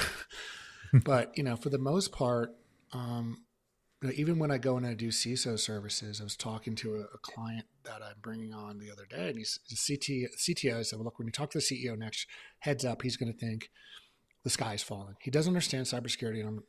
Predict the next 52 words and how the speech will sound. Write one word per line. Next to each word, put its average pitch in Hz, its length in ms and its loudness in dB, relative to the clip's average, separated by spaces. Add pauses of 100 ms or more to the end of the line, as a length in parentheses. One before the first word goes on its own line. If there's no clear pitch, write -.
he 113 120 -8
just, 120 200 -6
he - 60 -8
just, - 260 -4
he 117 120 -12
thinks 135 280 -2
it's 131 120 -2
this 113 120 -2
kind 117 220 -2
of 107 120 -6
dark, 123 260 0 (100)
scary 113 460 0
thing, 110 380 -6 (540)
and 113 460 -2 (240)
that 117 240 2
we're 117 80 2
doing 131 220 6
it 135 80 4
all 127 180 6
wrong. 113 460 0
And 113 160 -2
when 113 80 0
you 135 120 2
come 147 220 0
in 139 80 4
and 131 80 0
give 131 140 4
your 127 120 4
report," 117 600 -4 (120)
and 107 80 -12
I'm 107 100 -8
just - 120 -10
doing 127 140 -2
a 113 200 -8
basic 131 280 -2
nist 120 220 -2
C 123 100 -2
S - 120 -2
F 120 140 -6
assessment, 110 460 -8
"that 104 160 -14 (880)
it's 143 180 2
gonna 143 200 4
be 131 100 4
bad 110 320 0
and 107 100 -4
we're 107 140 -2
much 123 260 0
worse 117 180 0
shape." 104 300 0
I 110 80 -4
go, 113 280 -2